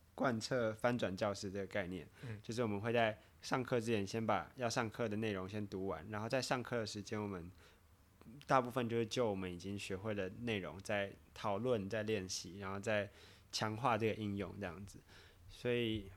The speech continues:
Speaker 1: 蛮注重、蛮注重自主学习，也蛮注重，呃，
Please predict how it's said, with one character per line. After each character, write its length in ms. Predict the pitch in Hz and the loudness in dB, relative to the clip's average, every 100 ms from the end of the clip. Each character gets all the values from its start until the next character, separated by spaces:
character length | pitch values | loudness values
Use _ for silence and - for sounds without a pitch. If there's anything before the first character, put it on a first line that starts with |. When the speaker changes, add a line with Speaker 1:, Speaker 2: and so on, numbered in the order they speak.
| - | -4
Speaker 1:
蛮 260 | 107 110 | 0 0
注 200 | 110 131 | 0 -2
重、 380 | 113 127 113 98 92 - - - - | 2 2 2 0 -10 -18 -20 -20 -18
蛮 280 | 135 123 113 | -6 0 2
注 140 | 120 139 | 4 6
重 160 | 143 | 6
自 140 | 131 123 | 4 2
主 120 | 104 | 2
学 200 | 101 92 | 0 -2
习， 160 | - | 0
也 120 | 95 95 | -2 0
蛮 220 | 98 98 | -2 -2
注 160 | 113 | -2
重， 340 | 104 113 104 95 - - - - - | 0 2 2 -2 -10 -18 -20 -20 -8
呃， 420 | 107 98 92 92 | -2 -2 -2 -4